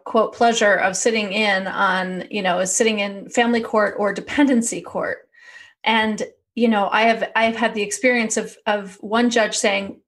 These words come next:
"We need to remove the child before any of these proceedings continue." And then the next time we were in court, different judge, same kid, had to sit there and listen to the whole proceeding.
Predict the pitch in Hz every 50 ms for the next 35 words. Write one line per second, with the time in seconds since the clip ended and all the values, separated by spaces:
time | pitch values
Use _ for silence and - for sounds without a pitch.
0 | - 214 220 233 220 220 214 220 220 208 202 202 190 185 196 190 - 233 226 226
1 | 214 214 190 185 196 190 - 208 208 202 - 214 208 208 208 202 202 202 196 196
2 | - - 208 - - 226 208 202 196 202 180 - - 214 190 175 - 294 285 254
3 | 214 202 196 190 190 - - - 214 202 202 214 214 214 214 208 202 208 202 190
4 | - _ _ _ _ _ 214 214 233 226 233 - - 240 226 226 220 220 214 208
5 | 208 208 196 196 - 285 277 254 226 214 220 - - - - _ _ 226 220 220
6 | 233 226 208 220 - 247 254 294 240 202 208 214 220 - - - - - - 233
7 | 226 226 220 220 - - 302 302 240 226 226 226 233 233 233 233 233 - 294 294
8 | 294 294 277 220 196 202 196 202 - 254 247 247 233 226 226 202 202 - 208 -
9 | - 285 311 277 190 -